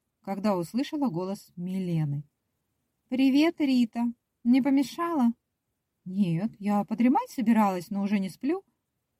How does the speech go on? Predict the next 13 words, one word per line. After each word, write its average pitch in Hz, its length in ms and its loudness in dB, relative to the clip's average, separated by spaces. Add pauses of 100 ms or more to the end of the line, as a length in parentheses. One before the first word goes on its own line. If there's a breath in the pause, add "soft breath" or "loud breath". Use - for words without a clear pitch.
(100)
«Понятно». 233 840 4 (1500)
Цапля 285 420 0
сделала 226 540 4 (120)
паузу, 190 600 -2
породившую 202 640 -2
во 226 100 2
мне 233 180 6
совершенно 311 680 -2
дурацкое 220 520 0
предположение, 180 920 -6 (340)
что - 220 -2
она 277 180 4
позвонила 277 540 0